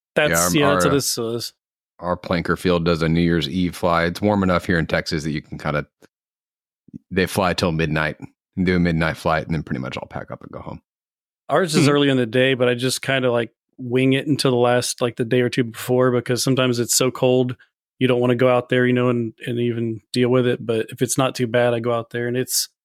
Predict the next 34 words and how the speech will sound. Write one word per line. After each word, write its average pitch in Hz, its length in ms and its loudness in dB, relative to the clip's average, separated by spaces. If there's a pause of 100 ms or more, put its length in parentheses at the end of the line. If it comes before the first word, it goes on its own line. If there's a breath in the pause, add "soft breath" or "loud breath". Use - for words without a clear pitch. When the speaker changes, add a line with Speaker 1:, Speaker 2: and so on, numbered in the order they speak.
(160)
Speaker 1:
it's 151 160 0
mostly 143 380 4
plain 135 340 0
guys, 131 380 2
but 117 260 -2 (520)
it's - 200 -4
kinda 147 420 0 (280)
because 139 260 2
of 123 80 -2
the 113 80 -4
field. 135 440 0
We 127 80 4
have 135 120 2
a 123 60 -2
few 131 180 0
fields 139 280 2
around 123 100 2
here, 120 120 2
but 113 180 -6
this 135 180 0
field 123 460 0 (480)
is 123 100 0
one 135 140 2
I 120 40 0
started 123 320 2
out 123 160 4
at 117 140 0
originally, 120 720 0 (580)
and 117 520 -2
I 123 40 -2
was 123 140 0
flying 127 340 0
planes, 131 460 0
but, 113 220 0